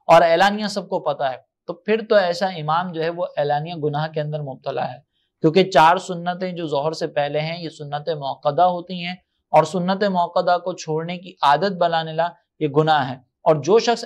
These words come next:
एलानिया गुनाह करता हो उसके पीछे नमाज नहीं पढ़नी चाहिए। लेकिन अगर मिसाल के तौर पर कभी एक आध मरतबा ऐसी मजबूरी की वजह से हो गया कि इमाम साहब थोड़ा लेट पहुंचे थे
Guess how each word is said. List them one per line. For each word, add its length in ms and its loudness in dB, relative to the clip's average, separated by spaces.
एलानिया 440 2
गुनाह 300 -2
करता 280 -2
हो 80 -4
उसके 220 -12
पीछे 260 -8
नमाज 420 -2
नहीं 340 -8
पढ़नी 300 -2
चाहिए। 460 -10
लेकिन 280 6
अगर 200 2
मिसाल 340 0
के 80 -4
तौर 160 -4
पर 140 -6
कभी 260 -2
एक 120 -2
आध 220 2
मरतबा 320 -4
ऐसी 180 -8
मजबूरी 460 -6
की 100 -6
वजह 280 -2
से 140 -10
हो 120 -4
गया 140 -4
कि 140 -10
इमाम 260 -2
साहब 260 0
थोड़ा 160 0
लेट 340 -4
पहुंचे 300 -4
थे 180 -6